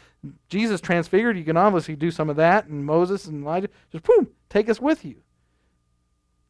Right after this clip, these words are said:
I mean, that's the goal, right? We're all heading to heaven and, and eternity, eternal presence. But Jesus says, "Boom, it's gone. Now we go back down to the valley." Sometimes as Christians, we are the same way.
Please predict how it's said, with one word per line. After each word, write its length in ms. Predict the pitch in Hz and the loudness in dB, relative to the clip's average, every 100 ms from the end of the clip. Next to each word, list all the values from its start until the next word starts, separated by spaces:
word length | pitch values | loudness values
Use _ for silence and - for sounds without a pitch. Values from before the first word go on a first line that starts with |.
| _ _ | _ _
I 120 | - 214 | -8 -4
mean, 160 | 262 | 0
that's 160 | 262 269 | 0 0
the 80 | 226 | 2
goal, 320 | 254 311 240 | 6 8 6
right? 260 | 190 254 | 4 2
We're 100 | 240 | 6
all 140 | 220 220 | 8 8
heading 260 | 240 226 | 6 4
to 80 | 196 | 2
heaven 320 | 185 247 240 | 2 2 2
and, 300 | 226 208 185 | 2 0 -2
and 260 | 185 190 196 | -4 -2 -2
eternity, 560 | 190 190 233 220 202 175 _ _ | -2 2 2 4 2 -2 _ _
eternal 220 | - 226 | 6 6
presence. 340 | 214 269 233 214 | 6 4 4 2
But 200 | 226 - _ | 2 2 _
Jesus 340 | - 233 294 262 | -2 0 2 4
says, 300 | 220 220 214 | 6 8 6
"Boom, 380 | 208 285 277 269 | 4 4 2 0
it's 160 | 185 | -4
gone. 340 | - 254 226 190 | 0 4 4 4
Now 240 | 202 247 | 4 4
we 120 | 214 | 2
go 320 | 160 170 165 - | 4 4 4 0
back 240 | 151 156 - | -6 -6 -4
down 420 | 180 180 135 131 - _ _ _ _ _ _ _ _ _ _ _ _ | -4 -2 -4 -10 -16 _ _ _ _ _ _ _ _ _ _ _ _
to 100 | 151 | -2
the 60 | |
valley." 500 | 147 175 180 139 127 - _ _ _ _ _ _ _ _ _ _ _ _ _ _ _ _ _ | 2 4 2 0 -8 -20 _ _ _ _ _ _ _ _ _ _ _ _ _ _ _ _ _
Sometimes 480 | - 220 208 208 180 | 0 0 4 2 0
as 100 | 165 | -4
Christians, 480 | - 226 220 156 | 0 0 0 -10
we 220 | 147 170 156 | -6 -2 0
are 100 | 147 | -2
the 100 | - | -4
same 280 | 180 165 | -4 -2
way. 380 | 170 190 151 120 | 0 0 -2 -6